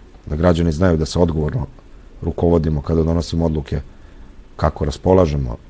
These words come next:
gradskim novcem, da nisu nikad videli rasipništvo za ovih prethodnih osam, eto, ušli smo u devetu godinu. I naravno odraz snage novosadske privrede, koja je daleko danas jača nego što je bila,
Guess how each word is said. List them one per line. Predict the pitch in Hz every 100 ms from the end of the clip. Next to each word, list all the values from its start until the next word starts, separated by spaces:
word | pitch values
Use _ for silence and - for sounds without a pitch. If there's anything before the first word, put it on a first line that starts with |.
| -
gradskim | 76 71 - 69
novcem, | 65 69 - 107 113 - - - -
da | 78
nisu | 82 -
nikad | 90 - 78
videli | 76 73 73
rasipništvo | 71 - 73 71 67 - 69 - - - - -
za | 76 78
ovih | 73
prethodnih | 78 71 78 69 - - - - -
osam, | 85 - 71
eto, | 67 - 65 - -
ušli | 76 78
smo | - 73
u |
devetu | 71 76 76 71
godinu. | 69 90 120 127 - - - - - - - -
I | 90
naravno | 95 107 120
odraz | 127 113
snage | - 117 113 117
novosadske | 107 98 107 - 76
privrede, | 98 78 62 - - - - - - - - - - - - -
koja | - 80
je | 76 62 - 67
daleko | 67 82 -
danas | 98 98 95
jača | 98 92 -
nego | 87 82
što | -
je | 80
bila, | 78 92 104